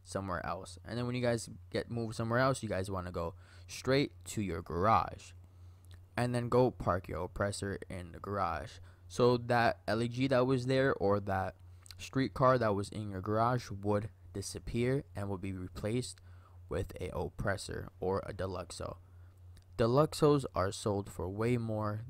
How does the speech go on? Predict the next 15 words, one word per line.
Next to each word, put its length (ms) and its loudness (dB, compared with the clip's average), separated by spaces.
than 400 -10
oppressors, 720 0
but 240 -2
be, 80 0
be, 220 2
before 380 4
you 120 0
even, 260 0
uh, 260 -2
duplicate, 480 -2
make 200 -4
sure 220 -2
you 140 -2
guys 300 -4
have 320 -4